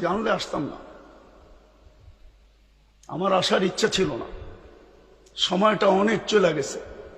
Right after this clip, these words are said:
মানুষের মেমোরির ভিতরে একটা জিনিস সেট থাকে, সেটটা নষ্ট হয়ে গেছে। এখন আপনাদেরকে আমি কি শোনাবো? কিন্তু এতটুক শোনাবো যুবকদেরকে,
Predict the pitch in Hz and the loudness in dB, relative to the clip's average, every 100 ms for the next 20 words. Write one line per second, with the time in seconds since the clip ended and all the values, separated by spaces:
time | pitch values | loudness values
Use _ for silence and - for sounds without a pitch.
0 | - - - - - - 175 190 196 220 | -20 -20 -20 -20 -20 -6 -2 0 2 2
1 | 180 185 202 220 220 196 202 202 190 - | 4 2 2 2 2 0 0 2 2 0
2 | 180 185 175 - - 208 208 - 156 - | 0 0 0 0 2 2 0 -2 -2 -2
3 | - - - - - - - - - 240 | -4 -4 -8 -10 -14 -14 -12 -4 0 2
4 | 240 - - 220 - - 240 202 160 - | 2 2 2 2 -2 2 4 4 2 -2
5 | 175 202 208 208 - 214 208 - 220 190 | -2 0 0 0 -2 0 0 0 -4 -4
6 | 254 - 208 151 135 - - - - - | -4 -2 0 -2 -2 -10 -12 -12 -12 -16
7 | - - - - - 190 190 196 175 233 | -18 -20 -20 -14 -4 0 4 4 4 0
8 | 190 208 - 233 240 220 208 302 196 185 | -2 -2 0 2 4 4 4 4 4 4
9 | 143 160 156 | 2 0 0